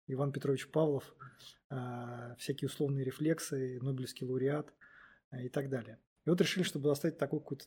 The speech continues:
там, ну, русский колорит. Э, и <laughs> потом, соответственно, когда стали делать уже open source проект,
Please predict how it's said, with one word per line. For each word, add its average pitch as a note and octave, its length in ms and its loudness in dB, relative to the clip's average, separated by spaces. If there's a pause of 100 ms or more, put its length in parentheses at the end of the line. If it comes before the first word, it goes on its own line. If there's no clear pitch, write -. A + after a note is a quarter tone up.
там, A#2 260 -8
ну, A#2+ 200 -10
русский - 260 -10
колорит. B2+ 480 -8 (680)
Э, B2+ 220 -4
и D3 580 6 (120)
<laughs> - 140 -2
потом, D#3+ 320 8
соответственно, D3 560 4 (200)
когда D3 140 2
стали D3+ 220 8
делать D3+ 260 8
уже C#3+ 140 8
open C#3 160 4
source A#3+ 260 2
проект, C3 380 0